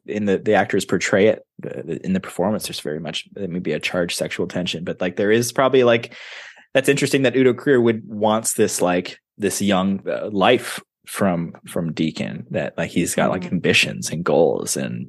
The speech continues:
Speaker 1: Udo was probably for thousands of years, like, kept the status quo. And so there's, like, there's an allure to, like, breaking the rules, you know, a little bit. I think that's a fun,
Speaker 2: Mm-hmm.
Speaker 1: fun observation. But it did get, gets him killed in, like, kind of, like, a gnarly way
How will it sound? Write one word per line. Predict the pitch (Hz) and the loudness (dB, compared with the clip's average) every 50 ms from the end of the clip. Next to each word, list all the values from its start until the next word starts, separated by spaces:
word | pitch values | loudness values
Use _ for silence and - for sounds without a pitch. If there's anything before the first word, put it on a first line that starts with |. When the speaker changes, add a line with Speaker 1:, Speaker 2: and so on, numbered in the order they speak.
| - - - | -14 -16 -10
Speaker 1:
Udo | 76 78 87 95 92 87 80 80 | -2 2 4 4 4 4 4 2
was | 71 - - | 0 -2 -2
probably | - 85 80 78 80 - - 82 76 73 87 90 - | 0 0 0 0 0 -2 -2 -2 -2 -2 -4 -8 -4
for | - 92 82 | 0 0 2
thousands | 80 76 76 80 - 98 87 82 | 2 0 0 -2 -2 -2 -4 -4
of | 76 82 | -2 -2
years, | 82 80 80 - - | -2 -2 -2 -2 -4
like, | 85 82 80 - | -4 -4 -4 -6
kept | - - - | -6 -8 -8
the | - - | -8 -8
status | - - 87 78 82 - | -2 -2 0 0 -2 -4
quo. | - - 87 87 62 - - - | -4 -4 -4 -2 -4 -4 -6 -4
And | 107 104 101 - | -2 -2 0 2
so | - 143 | 4 4
there's, | 139 143 143 160 | 6 6 6 6
like, | 147 143 147 | 4 4 6
there's | 151 147 143 | 4 6 6
an | 135 135 | 6 6
allure | 127 123 135 151 165 156 127 107 | 8 8 8 8 8 8 8 6
to, | 107 - 117 | 6 6 6
like, | 101 90 95 - - | 6 4 4 2 0
breaking | 85 92 98 - 95 92 | 0 0 0 0 0 -4
the | 85 76 | -4 -4
rules, | 76 78 80 62 - - - - | -4 -4 -4 -4 -4 -4 -6 -6
you | - 104 95 | -4 -4 -6
know, | 85 82 | -6 -6
a | 87 | -6
little | 95 92 - | -6 -6 -6
bit. | - - - - - - - - - - - - _ _ _ - | -6 -8 -10 -10 -10 -14 -18 -20 -18 -20 -20 -20 _ _ _ -6
I | - | -4
think | 95 92 | -2 -2
that's | - - - | -2 -2 -4
a | - | -4
fun, | - - 69 64 62 - | -2 -2 -4 -4 -4 -6
Speaker 2:
Mm-hmm. | - 202 202 196 196 190 - - - 175 170 170 - | -6 -6 -4 -6 -6 -6 -8 -8 -10 -12 -14 -10 -6
Speaker 1:
fun | - 107 92 | -4 -4 -2
observation. | 80 92 - - - - 73 73 - - - - _ _ - - - _ _ _ _ _ _ - | -2 -2 -4 -4 -4 -4 -4 -4 -6 -6 -10 -12 _ _ -20 -20 -20 _ _ _ _ _ _ 2
But | 165 175 185 | 2 4 4
it | 180 160 | 4 4
did | 185 269 285 - | 4 2 2 4
get, | - 254 208 - - | 2 0 0 2 0
gets | 240 214 - 220 | 0 2 2 2
him | 196 | 2
killed | 180 - 190 160 123 110 - - | 4 4 4 4 4 2 0 -2
in, | 147 151 | -2 2
like, | 160 160 156 151 - - | 2 2 2 0 -2 -8
kind | - - 190 214 262 | -4 -2 0 2 2
of, | 254 | 4
like, | 220 185 175 170 | 4 4 2 2
a | |
gnarly | 147 139 131 135 131 120 113 113 | 0 2 2 2 2 2 2 2
way | 110 104 92 - | 0 -2 -2 -4